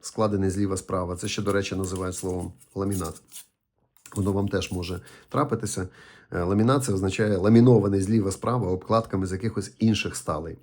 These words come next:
Наприклад, з Дамаску. Тому слово санмай і ламінат, вони, в принципі, одно-, означають майже одне й те саме. Так, е,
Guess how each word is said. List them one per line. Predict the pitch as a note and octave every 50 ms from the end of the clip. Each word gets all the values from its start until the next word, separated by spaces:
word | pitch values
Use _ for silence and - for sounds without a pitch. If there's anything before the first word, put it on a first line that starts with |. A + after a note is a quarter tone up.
| _ _ _ _ _ _ _ _ _ _ - - - _ _ _ _ _ - -
Наприклад, | G#2 G2+ - - G2+ F2+ F#2 F#2
з | F2
Дамаску. | E2 F#2 E2+ E2 D#2 D2+ - - - - _ _ _ - - - - - - - - - - - - - - - - _ _ _ _ _ -
Тому | C#3+ B2+ B2+ A#2+
слово | A2+ - C3 C3 B2+ A2 G2+
санмай | - G#2 G2+ G#2+ B2+ D3 D#3+ D#3+ E3 - -
і | - G#2+ G#2 G2+ G2
ламінат, | G2 G2 G2+ A#2 B2+ C#3 C#3 B2+ A#2+
вони, | A#2 A#2 A2+
в | - -
принципі, | - B2+ C#3+ D3 C#3+ - G#2 G#2 G2+
одно-, | G2+ F#2 G2+ A#2
означають | G#2+ F#2+ G#2+ G#2+ - - A#2+ A#2 G2+ G#2+
майже | A2 A2+ G#2+ G#2+
одне | G#2 G2+ G#2+ G#2
й |
те | G2+ G#2+
саме. | G2+ - C3 B2+ A#2 G#2
Так, | G2+ G#2 F#2 - - - A2+
е, | G#2 G2+ G2 F#2+ F#2+ F#2 F#2+ F#2